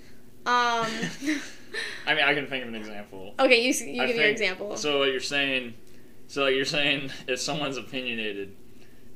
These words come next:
Speaker 2: like, if someone says, like, say, like, "Let's talk about, like, music," or something like that, something that's,
Speaker 1: Okay.
Speaker 2: like, obviously subjective.
Speaker 1: Mm-hmm.
Speaker 2: Or let's say, like, or, uh, I like to talk about politics. We can
Speaker 1: Okay.
Speaker 2: talk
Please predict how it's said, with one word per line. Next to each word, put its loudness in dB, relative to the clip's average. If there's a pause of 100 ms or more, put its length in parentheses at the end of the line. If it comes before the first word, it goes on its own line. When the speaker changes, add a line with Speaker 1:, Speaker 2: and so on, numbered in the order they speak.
(120)
Speaker 2:
like, 2
if -2
someone -4
says, -2
like, -4
say, -4
like, -6
"Let's -8
talk 2
about, -4
like, -4
music," -4
or -8
something -12
like -12
that, -10 (240)
something -2
that's, -2
Speaker 1:
Okay. -2
Speaker 2:
like, -4
obviously -2
subjective. -8 (160)
Speaker 1:
Mm-hmm. 2 (640)
Speaker 2:
Or 4
let's 4
say, 4
like, 6
or, 4
uh, 6
I 6
like 6
to -2
talk 4
about -2
politics. 2
We -2
can 8
Speaker 1:
Okay. 10
Speaker 2:
talk 10